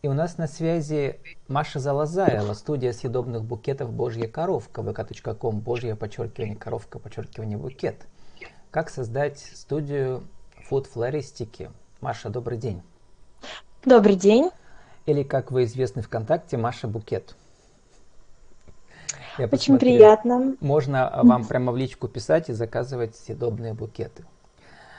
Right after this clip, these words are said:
Speaker 2: Да, конечно.
Speaker 1: Фуд-флористика, оказывается, это не ваша, не ваш неологизм, а это официальная новая профессия, это так?
Speaker 2: Да, все верно. Уже в течение нескольких лет это направление зарегистрировано во всех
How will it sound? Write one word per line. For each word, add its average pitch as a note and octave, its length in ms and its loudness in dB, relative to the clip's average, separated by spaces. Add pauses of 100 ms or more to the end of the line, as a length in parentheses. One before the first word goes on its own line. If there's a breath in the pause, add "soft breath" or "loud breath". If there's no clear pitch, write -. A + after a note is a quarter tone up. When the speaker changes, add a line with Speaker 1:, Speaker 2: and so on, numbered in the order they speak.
(160 soft breath)
Speaker 2:
Да, A#3+ 180 8
конечно. A3+ 300 10
Speaker 1:
Фуд-флористика, D#3+ 640 4
оказывается, A2+ 920 -2
это A2+ 300 -2
не A2+ 160 -2
ваша, D3+ 460 0
не A#2 140 -6
ваш D3 260 -2
неологизм, G#2 680 -4
а G2+ 80 -8
это A#2+ 380 -4 (240)
официальная C3 500 -2
новая A2+ 280 -4
профессия, - 580 -8
это - 160 -14
так? - 340 -8 (1080 loud breath)
Speaker 2:
Да, B3+ 220 8
все C4+ 220 2
верно. A3+ 480 4
Уже A3 200 4
в A3+ 80 -4
течение A3+ 560 8
нескольких A3 640 6
лет B3 280 8
это A3+ 140 4
направление G3+ 880 6
зарегистрировано G3+ 1080 4
во F#3+ 140 0
всех - 380 4